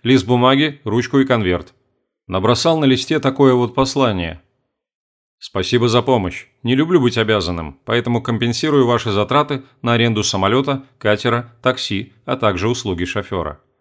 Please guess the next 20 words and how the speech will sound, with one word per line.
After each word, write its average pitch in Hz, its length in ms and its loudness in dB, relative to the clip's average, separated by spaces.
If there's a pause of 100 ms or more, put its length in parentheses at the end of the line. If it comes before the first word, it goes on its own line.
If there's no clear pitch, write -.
(300)
Передайте 127 500 4
Хлое 147 320 2
мой 127 320 2
имейл: 101 520 0 (340)
влад 110 420 2
нижнее 104 340 0
подчеркивание 98 640 -2
воронов 120 420 0 (160)
собака 110 500 0
джимейл 101 440 -2
точка 104 320 -6
ком". 78 340 -8 (960)
Завернул 127 520 2
деньги 110 280 0
в 107 100 -8
письмо, 120 460 -2 (160)
убрал 117 320 4
в - 60 -6
конверт, 113 460 -2 (160)
заклеил. 90 680 -2